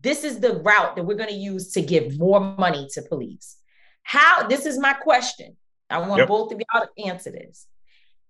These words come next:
Speaker 1: How can you fund the police? And I said all of that stuff. I went through negotiation and all of that. So people will know that we're not ignorant. We understand.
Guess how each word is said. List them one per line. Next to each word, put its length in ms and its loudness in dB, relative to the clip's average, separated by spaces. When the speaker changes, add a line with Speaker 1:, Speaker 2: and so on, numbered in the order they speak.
Speaker 1:
How 520 4
can 300 -4
you 460 -2
fund 460 4
the 80 0
police? 640 -8
And 100 0
I 200 2
said 180 6
all 200 6
of 60 6
that 220 0
stuff. 340 -2
I 120 -4
went 220 -8
through 380 -6
negotiation 1200 2
and 100 0
all 240 2
of 60 -2
that. 320 0
So 100 -6
people 400 -6
will 100 0
know 360 4
that 220 2
we're 120 -4
not 220 6
ignorant. 480 -2
We 160 -4
understand. 720 -4